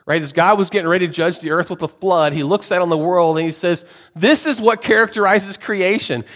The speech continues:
It's not a bunch of smiling, cute people. It's evil people." The Lord saw how great the wickedness of the human race had become on the earth, and that every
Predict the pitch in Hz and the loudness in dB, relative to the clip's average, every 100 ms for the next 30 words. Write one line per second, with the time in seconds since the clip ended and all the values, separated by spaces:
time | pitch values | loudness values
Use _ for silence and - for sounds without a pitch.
0 | - 170 233 220 220 202 - - 180 202 | -12 -2 0 0 0 -2 -8 -6 -4 -2
1 | 196 190 - 202 160 214 277 147 143 143 | -2 -4 -4 -6 -4 -6 -4 -2 -2 -2
2 | - - _ _ 185 185 - - 240 269 | -10 -20 _ _ -2 -2 -4 -2 4 6
3 | 233 233 196 202 269 277 196 135 98 - | 6 6 4 2 2 2 2 2 2 -6
4 | - _ _ _ _ _ _ _ _ 165 | -20 _ _ _ _ _ _ _ _ 0
5 | 185 196 190 - 175 180 165 147 175 202 | 2 2 0 0 0 2 0 0 -2 -2
6 | 156 135 185 190 175 175 - 143 143 165 | -4 -2 -4 -2 -2 -4 -6 -8 -6 -2
7 | 180 156 147 170 165 165 131 135 165 165 | -2 0 -2 -2 -4 -6 -8 -6 -2 0
8 | 160 147 135 160 160 139 127 - 151 165 | 0 0 -2 -4 -4 -4 -6 -4 -4 -4
9 | 175 180 | -4 -6